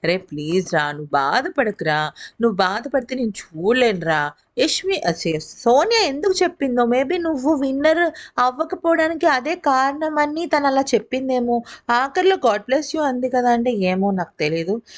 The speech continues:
కానీ నా, నేనేమీ తప్పు ఆడలేదు, నేను అంత హార్ష్గా ఉండలేను,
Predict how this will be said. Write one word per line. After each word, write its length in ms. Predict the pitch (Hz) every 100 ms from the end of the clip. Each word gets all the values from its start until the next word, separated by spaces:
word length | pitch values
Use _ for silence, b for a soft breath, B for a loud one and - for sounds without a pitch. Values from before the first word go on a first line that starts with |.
| B -
కానీ 300 | 185 190 196 185 180 170
నా, 420 | 160 156 156 151 165
నేనేమీ 840 | 175 190 190 196 208 220 214 196 -
తప్పు 340 | 156 - 202
ఆడలేదు, 440 | 170 160 175 165 202
నేను 200 | 208 185
అంత 180 | 180 233
హార్ష్గా 600 | 196 165 190 - - 233
ఉండలేను, 600 | 170 170 202 190 180